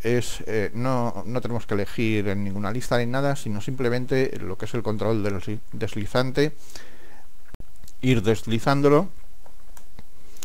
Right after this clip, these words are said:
hasta conseguir la función que nosotros,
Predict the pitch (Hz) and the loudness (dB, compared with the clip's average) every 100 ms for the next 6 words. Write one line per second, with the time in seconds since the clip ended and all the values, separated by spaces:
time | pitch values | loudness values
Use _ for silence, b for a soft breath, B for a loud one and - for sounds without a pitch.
0 | B B B 113 120 135 127 120 113 123 | B B B 0 0 2 2 2 2 2
1 | 123 117 120 101 110 117 110 107 107 107 | 2 2 2 0 0 0 0 0 0 0
2 | 110 - | 0 0